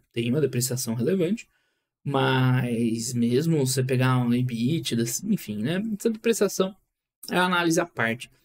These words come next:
né? Mas o resultado financeiro levava tudo por água abaixo. Porém, o que aconteceu recentemente, mais especificamente nesse último trimestre,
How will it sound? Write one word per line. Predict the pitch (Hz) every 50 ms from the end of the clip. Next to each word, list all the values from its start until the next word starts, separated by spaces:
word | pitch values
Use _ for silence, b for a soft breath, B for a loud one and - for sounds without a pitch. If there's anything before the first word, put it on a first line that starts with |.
| _ _ _
né? | - 160
Mas | 160 143 135 131 131 - -
o | 131
resultado | 127 135 131 - - 135 127 127
financeiro | - 151 151 165 160 - - 131 135 135 143 147 - _
levava | - - 135 131 135 135 131
tudo | 131 135 131 127
por | 127 131
água | 127 127 131 156
abaixo. | 151 - 95 - - - - _ _ _ _ _ _ _ _ _ _ _
Porém, | - 330 311 262 254 294 359 359 294 208 151 151
o | 135
que | 117 170
aconteceu | 170 170 202 196 196 - - 185 180
recentemente, | 170 175 170 - - 165 151 - - 143 135 135 131 170 220 277 302 254 - - - - 127 123
mais | 127 - -
especificamente | - - 147 127 - - - - - 139 143 143 147 - -
nesse | 143 131 131 - 131
último | 131 151 196 226 - - _ _ - - 135 120 123 120 117
trimestre, | 120 - 127 107 110 120 180 233 247 - - - -